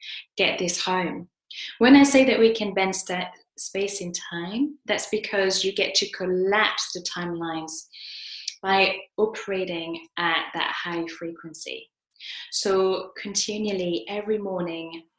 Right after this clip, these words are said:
entering this discipline work of programming your brain, creating those new neural pathways,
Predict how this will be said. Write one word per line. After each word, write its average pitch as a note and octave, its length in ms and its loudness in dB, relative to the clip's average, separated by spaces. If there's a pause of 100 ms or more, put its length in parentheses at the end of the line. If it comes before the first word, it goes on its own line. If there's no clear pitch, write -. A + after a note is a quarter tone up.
(120)
entering G3+ 760 -4 (920)
this F3 280 -6
discipline G3 920 -2 (300)
work D#3 380 0 (640)
of E3 540 -2 (220)
programming F#3+ 540 -4
your G3 140 -8
brain, F3+ 420 -6
creating G3+ 480 -4
those F3+ 260 -4
new G#3+ 540 -2 (260)
neural F#3 380 -4
pathways, F3 1000 -10